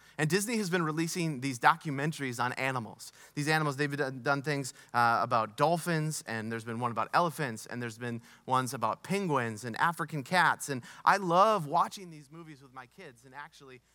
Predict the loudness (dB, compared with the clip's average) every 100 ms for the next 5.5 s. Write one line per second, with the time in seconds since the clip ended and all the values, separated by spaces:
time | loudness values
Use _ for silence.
0 | _ _ -20 -14 -14 -14 -20 -14 -14 -14
1 | -20 -20 _ -16 -16 -20 -20 -20 -20 -20
2 | -20 -20 -20 -20 -20 _ _ -18 -16 -16
3 | -20 -20 -20 -20 -20 -20 -20 -20 -20 -20
4 | -20 -20 -20 -20 _ _ _ _ -20 -20
5 | -20 -20 -18 -20 -20